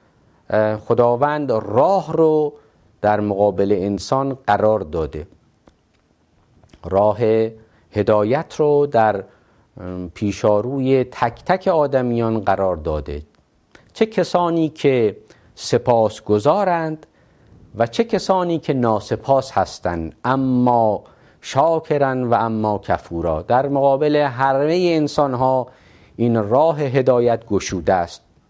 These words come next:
اینطور نیست که برخی از انسان‌ها به واسطه سرشت ویژه‌ای که دارند راه هدایت رو انتخاب کنند و اون کسانی که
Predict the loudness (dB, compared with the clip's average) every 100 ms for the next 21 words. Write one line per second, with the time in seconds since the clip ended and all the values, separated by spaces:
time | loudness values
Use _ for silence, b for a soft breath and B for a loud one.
0 | _ -4 0 2 2 -2 2 2 2 -2
1 | -16 -20 b b b b b 0 2 2
2 | 2 2 2 -2 -4 -2 -4 -2 -2 0
3 | 0 2 2 0 -4 -6 -2 -2 -2 -2
4 | 0 0 0 -2 -2 -4 -2 -2 -4 -6
5 | 0 2 2 0 -2 -6 -4 0 0 0
6 | 0 2 2 2 0 -2 -4 -4 -2 0
7 | 0 -2 -4 -2 -4 -10 _ _ _ _
8 | _ _ _ -20 B B B -2 0 2
9 | 0 -2 -2 0 0 -2 -2 2 2 0